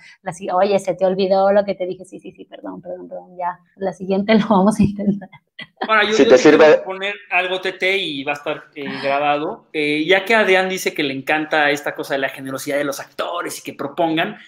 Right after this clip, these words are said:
Speaker 2: estaría bueno que ahora de pronto, en las nuevas funciones de Wences y Lala, de pronto llegaras tú un, dos minutos antes de, "Oye, Adrián, estuve pensando, prueba esto, prueba, o sea,
Speaker 1: Ándale.
Speaker 2: prueba esto",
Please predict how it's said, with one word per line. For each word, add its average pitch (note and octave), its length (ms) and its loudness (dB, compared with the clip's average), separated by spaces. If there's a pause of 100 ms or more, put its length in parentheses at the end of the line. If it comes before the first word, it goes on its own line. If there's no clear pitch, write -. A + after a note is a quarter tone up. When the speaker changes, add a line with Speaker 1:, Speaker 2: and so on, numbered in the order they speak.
(220)
Speaker 2:
estaría F#3+ 360 0
bueno A3 340 4
que G#3 120 2
ahora F#3 160 6
de F3+ 120 2
pronto, F3+ 760 -2
en C3+ 300 -12
las C3 200 -8
nuevas E3 300 2
funciones D3+ 580 -2
de B2 80 -8
Wences B2+ 420 -14
y F#3 60 -8
Lala, D#3 300 2
de D3+ 120 0
pronto D3+ 280 -2
llegaras D3 400 2
tú E3 140 0
un, A3 240 6
dos A3+ 120 6
minutos A3+ 200 6
antes G#3+ 160 0
de, F3+ 180 2 (280)
"Oye, F3+ 160 2
Adrián, G3 140 2
estuve G#3+ 260 2
pensando, F3 600 -2
prueba F#3 320 0
esto, C4 220 0 (260)
prueba, F3+ 380 -2 (120)
o F#4+ 40 4
sea, G#3 220 4
Speaker 1:
Ándale. A3 220 4
Speaker 2:
prueba G3+ 240 4
esto", G#3 220 -4